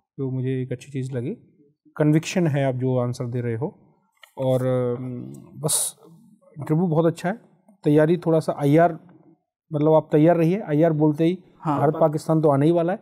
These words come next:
Speaker 1: समय बहुत कम होगा, तो जितने खूबसूरत वाक्यों का रचयन आप कर सकते हैं, अ,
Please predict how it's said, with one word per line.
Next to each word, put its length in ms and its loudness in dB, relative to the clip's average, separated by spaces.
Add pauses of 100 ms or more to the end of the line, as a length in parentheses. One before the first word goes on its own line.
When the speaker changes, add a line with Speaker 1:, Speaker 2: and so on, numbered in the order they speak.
(400)
Speaker 1:
समय 320 -2
बहुत 260 0
कम 120 0
होगा, 240 -4 (540)
तो 60 2
जितने 400 0
खूबसूरत 580 0
वाक्यों 400 0
का 420 0
रचयन 400 4
आप 160 2
कर 100 2
सकते 340 -4
हैं, 120 -10 (540)
अ, 80 2